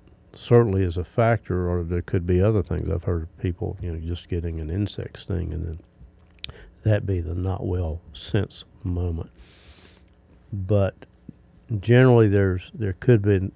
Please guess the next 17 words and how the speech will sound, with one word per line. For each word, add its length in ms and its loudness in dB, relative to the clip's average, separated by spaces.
have 160 -4
been 200 -4
things 520 -4
that 160 -4
set 420 -4
you 240 -2
up 260 0
for 280 4
that 180 -2
situation. 800 -4
And, 240 -2
and 160 0
those 220 0
are 60 0
the 140 -2
things 340 -4
that 160 -8